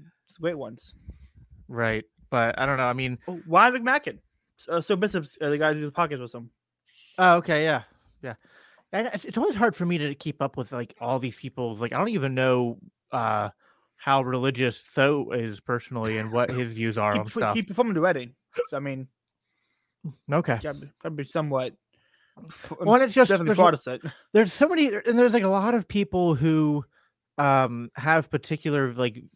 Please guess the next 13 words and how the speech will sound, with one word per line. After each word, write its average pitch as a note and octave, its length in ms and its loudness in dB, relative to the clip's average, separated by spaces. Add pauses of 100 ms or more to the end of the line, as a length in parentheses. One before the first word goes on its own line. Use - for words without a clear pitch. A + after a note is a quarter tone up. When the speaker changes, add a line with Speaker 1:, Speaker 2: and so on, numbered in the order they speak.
Speaker 2:
like, C3 280 -4
you C#3 120 -6
know, B2 180 0
maybe C3 220 -2
they'll C3 120 0
be, C3 180 -2
like, A#2+ 160 0
Christian-esque, C3 1300 -2 (360)
but C#3 160 0
then C#3 240 4
it's C3+ 200 -10
just, - 300 -8
like, B2 420 -2